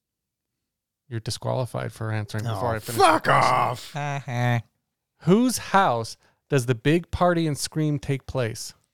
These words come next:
Speaker 2: Stu Macher's house.
Speaker 1: Stu Macher's house. Where did police find Principal Hembry's body?
Speaker 3: Hanging from a goalpost.
Speaker 2: On the football field.
Speaker 1: Yeah, correct. And for the final question,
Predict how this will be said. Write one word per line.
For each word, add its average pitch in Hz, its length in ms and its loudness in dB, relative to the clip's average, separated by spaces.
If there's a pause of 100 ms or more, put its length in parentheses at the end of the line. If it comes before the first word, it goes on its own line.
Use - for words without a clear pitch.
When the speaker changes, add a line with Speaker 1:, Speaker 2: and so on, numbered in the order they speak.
Speaker 2:
Stu - 720 2
Macher's 113 540 0
house. 65 600 -10
Speaker 1:
Stu 123 220 -8
Macher's 117 440 -4
house. - 420 -14 (540)
Where 180 300 4
did 185 320 -6
police 196 400 -2
find 156 380 0
Principal 170 500 -2
Hembry's 135 680 -2
body? 123 460 -2 (480)
Speaker 3:
Hanging 117 320 -4
from 107 200 -10
a 101 60 -6
goalpost. 104 680 -10 (160)
Speaker 2:
On 107 180 0
the 107 60 0
football 82 320 -6
field. 76 240 -16 (220)
Speaker 1:
Yeah, 196 300 -8
correct. 135 500 -8 (1000)
And 175 280 2
for 180 140 0
the 175 100 0
final 156 800 0 (520)
question, 123 680 -4